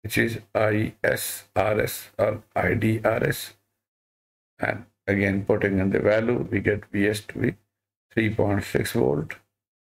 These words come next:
And next is V D S. V D S is, uh, we can find this voltage divi-, minus this drop and minus this drop.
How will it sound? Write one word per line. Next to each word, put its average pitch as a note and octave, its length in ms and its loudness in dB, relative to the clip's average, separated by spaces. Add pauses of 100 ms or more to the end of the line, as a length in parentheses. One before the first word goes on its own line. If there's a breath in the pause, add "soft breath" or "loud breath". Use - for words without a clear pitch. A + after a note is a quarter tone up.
(840)
And G#2+ 380 0
next A#2 420 0
is G#2 220 2
V G#2+ 240 2
D A#2 500 0
S. - 360 -2
V G#2+ 300 0
D A2 420 -2
S - 360 -2
is, - 340 -2 (540)
uh, - 260 -2 (100)
we G2+ 120 2
can G2+ 220 0
find G#2 420 0 (600)
this A#2 160 -2
voltage A2+ 600 2
divi-, G#2+ 320 2
minus G2+ 540 2
this A#2+ 280 0
drop B2 460 0 (460)
and G#2 160 2
minus G2 420 0
this G2 260 -2
drop. G#2 360 -2